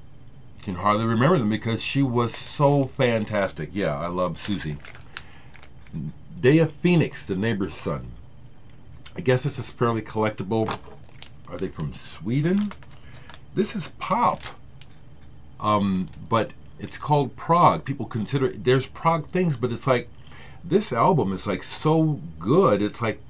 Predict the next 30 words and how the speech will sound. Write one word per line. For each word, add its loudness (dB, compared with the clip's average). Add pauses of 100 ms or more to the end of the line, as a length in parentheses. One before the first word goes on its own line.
(100)
my -6
goodness, -4
man, -2
I -6
swear 2
if -4
I 6
could -4
get 0
this -2
on 6
the 0
radio, 4
it'd 0
be 0
a 2
hit 0
right 2 (100)
now. 2 (920)
The -4
Neighbor's 2
Son, 0
this -4
is -8 (220)
really 2
good. -8 (640)
Really, 4 (100)
really 2
well -2
done. -6